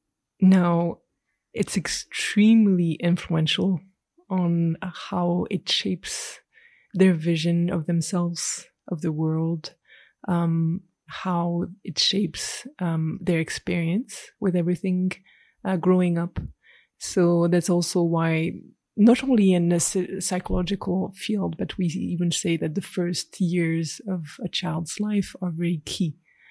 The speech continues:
Even if we talk about just simply the nutrition, like,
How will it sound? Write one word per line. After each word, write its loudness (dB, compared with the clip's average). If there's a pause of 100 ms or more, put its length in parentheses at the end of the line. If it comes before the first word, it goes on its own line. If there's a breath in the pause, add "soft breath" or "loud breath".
(320 soft breath)
Even 4
if 0
we 4
talk 0
about -2
just -2
simply 0
the 6
nutrition, 0 (420 soft breath)
like, -4